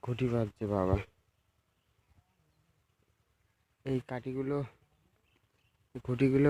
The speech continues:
বাঁধার কারণ যাতে তারটা গুটিয়ে না যায়, টান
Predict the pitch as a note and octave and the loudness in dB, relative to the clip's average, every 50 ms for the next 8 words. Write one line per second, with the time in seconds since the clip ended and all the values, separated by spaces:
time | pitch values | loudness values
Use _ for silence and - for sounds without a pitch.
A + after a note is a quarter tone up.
0 | C3+ C3+ B2+ B2+ C3 C3+ C3+ C3 - C3 B2+ B2+ C3 C3 A2+ A2+ A#2+ A#2+ - - | 6 6 4 4 4 2 2 0 -2 -2 0 2 2 4 4 4 4 2 0 -4
1 | _ _ _ _ _ _ _ _ _ _ _ - - - - - - - - - | _ _ _ _ _ _ _ _ _ _ _ -10 -8 -8 -6 -6 -6 -6 -8 -12
2 | - - _ - - - - _ - - - - - _ _ _ _ _ _ _ | -16 -18 _ -10 -10 -10 -10 _ -8 -8 -8 -8 -10 _ _ _ _ _ _ _
3 | - - - B2+ B2+ C#3 C3+ - - - B2+ B2 B2 - - - C#3+ C3+ C3+ C3 | -2 0 2 2 4 4 2 2 2 -2 -6 -6 -8 -8 -4 0 0 0 2 2
4 | C3 C3 B2+ C3 B2 A#2 A2+ A2 G2+ G2 G2 G2 F#2+ F#2+ - - - _ _ _ | 0 0 2 0 2 2 2 0 0 0 0 0 0 -2 -4 -6 -14 _ _ _
5 | _ _ _ _ _ - - _ _ _ _ - - - - - - _ _ _ | _ _ _ _ _ -20 -20 _ _ _ _ -18 -14 -10 -10 -12 -12 _ _ _
6 | _ - - - C3+ C3 C3 | _ -12 -6 -2 0 2 4